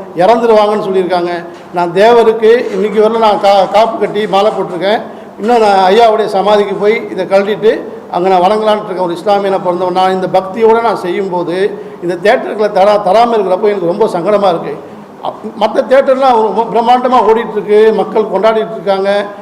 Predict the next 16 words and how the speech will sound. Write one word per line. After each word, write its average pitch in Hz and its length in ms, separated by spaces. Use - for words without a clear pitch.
இன்னைக்கு 196 260
வந்து 208 400
அந்த 180 160
பக்கமா 214 280
தேவராவே 233 600
என்னை 208 260
பார்த்துட்டு 208 380
ஒவ்வொருத்தரும் 202 560
பேசி 202 300
கண் 190 220
கலங்கி 202 260
பேசுறாங்க. 190 420
"ஐயா, 190 180
இந்த 180 140
படம் 185 260
பார்க்குறப்போ 190 480